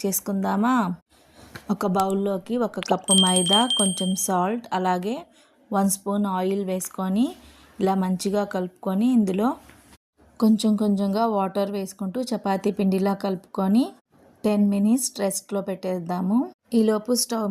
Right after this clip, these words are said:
మీద కడాయి పెట్టుకొని వన్ స్పూన్ ధనియాలు, వన్ స్పూన్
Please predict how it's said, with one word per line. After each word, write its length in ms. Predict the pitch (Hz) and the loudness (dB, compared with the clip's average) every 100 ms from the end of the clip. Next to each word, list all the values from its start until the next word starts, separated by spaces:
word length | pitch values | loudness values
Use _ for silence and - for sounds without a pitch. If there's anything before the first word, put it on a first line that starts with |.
| 208 | -2
మీద 120 | 208 208 | -2 -2
కడాయి 260 | 196 196 196 | -2 -2 -2
పెట్టుకొని 560 | 196 208 202 196 220 320 - - - - | -4 -2 0 4 4 2 -2 -20 -12 -2
వన్ 140 | 208 202 | 2 2
స్పూన్ 260 | - 220 214 196 | 0 0 2 2
ధనియాలు, 540 | 190 202 208 202 214 233 208 | 0 0 0 0 0 0 -2
వన్ 160 | 196 185 | -4 -6
స్పూన్ 300 | - 208 214 | -6 0 2